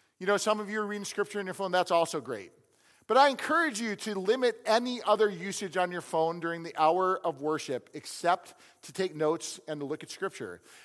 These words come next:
because we are here to worship the Lord.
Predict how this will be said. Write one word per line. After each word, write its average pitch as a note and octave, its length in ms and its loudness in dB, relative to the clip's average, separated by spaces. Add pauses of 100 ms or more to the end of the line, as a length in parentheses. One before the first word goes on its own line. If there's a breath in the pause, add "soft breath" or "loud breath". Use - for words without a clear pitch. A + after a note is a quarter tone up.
(140)
because G#3+ 840 4 (320 soft breath)
we A#3+ 260 -2
are C4 180 4
here A3+ 500 2
to G#3 140 -10
worship D#3 520 -4
the G3+ 80 -4
Lord. G#3+ 480 -4